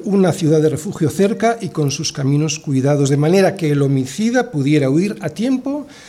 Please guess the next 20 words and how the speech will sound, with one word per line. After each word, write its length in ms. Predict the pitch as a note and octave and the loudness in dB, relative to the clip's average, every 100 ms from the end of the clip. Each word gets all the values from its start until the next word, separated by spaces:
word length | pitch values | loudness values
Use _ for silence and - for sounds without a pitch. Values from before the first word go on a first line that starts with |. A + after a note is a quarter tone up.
| - - - | -20 -20 -12
sin 300 | - D3 C#3 | -4 -2 -2
ser 240 | - D#3+ | 0 2
atacado. 560 | D#3 C#3 - A2 F2 - - _ _ - - - - _ _ _ _ - - - - | 2 0 -4 -6 -8 -18 -20 _ _ -18 -18 -20 -20 _ _ _ _ -20 -20 -20 -4
En 100 | D3 | 0
este 160 | F3+ G#3+ | 0 0
capítulo 420 | F#3+ A3 A3+ F#3+ | -2 -2 0 2
iremos 440 | D3 C#3 C3 C3+ | 4 4 2 0
viendo 320 | C3+ D3 D3 | 2 4 2
tanto 260 | D3 B2+ B2+ | 2 -2 0
las 160 | B2 A#2 | -2 -2
disposiciones 680 | A#2 - A#2 A#2+ E3+ G3 G3 | -4 -6 -10 -6 -2 -2 -2
que 80 | |
el 80 | G3 | -4
Señor 340 | - D#3+ F3 - | -4 -2 -4 -4
prevé 720 | - C#3 C3 C#3+ F3+ G3+ G3 | 0 2 2 4 4 2 0
como 200 | C#3+ B2+ | -2 -2
las 160 | B2 | -2
instrucciones 640 | C3 - B2+ - E3+ F3 E3+ | -4 -6 -10 -6 -4 -2 -4
a 20 | |
seguir 400 | - C#3+ F3+ G#3 | -4 -2 -2 -2